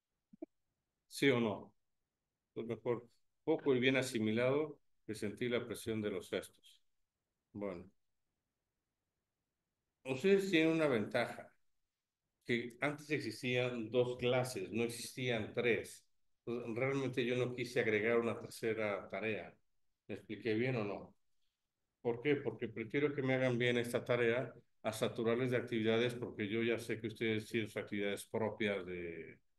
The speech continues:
pues, de su oficio, de lo que están haciendo aquí en la universidad. Entonces, básicamente es hacer un audio de tres a cuatro minutos, que es la última línea.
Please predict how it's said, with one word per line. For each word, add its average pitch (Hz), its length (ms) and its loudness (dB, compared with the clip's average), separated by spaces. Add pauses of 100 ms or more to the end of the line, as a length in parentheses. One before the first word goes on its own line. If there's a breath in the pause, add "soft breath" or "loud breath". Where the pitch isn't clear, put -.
(520)
pues, 104 140 -4
de 101 80 -2
su 113 100 -6
oficio, 98 460 -2
de 92 100 -4
lo 92 80 -4
que 92 60 -8
están 113 200 -6
haciendo 107 280 -4
aquí 104 140 -4
en 101 60 -2
la 98 40 -6
universidad. 98 720 -4 (480)
Entonces, 113 600 -2 (440)
básicamente 139 1160 4
es - 240 -2 (1500)
hacer 120 340 2
un 139 180 4
audio 131 580 6
de 104 100 2
tres 123 360 0
a 123 100 -2
cuatro 120 320 0
minutos, 107 560 2
que 123 100 -2
es 107 60 2
la 104 100 4
última 101 340 -2
línea. 123 500 -2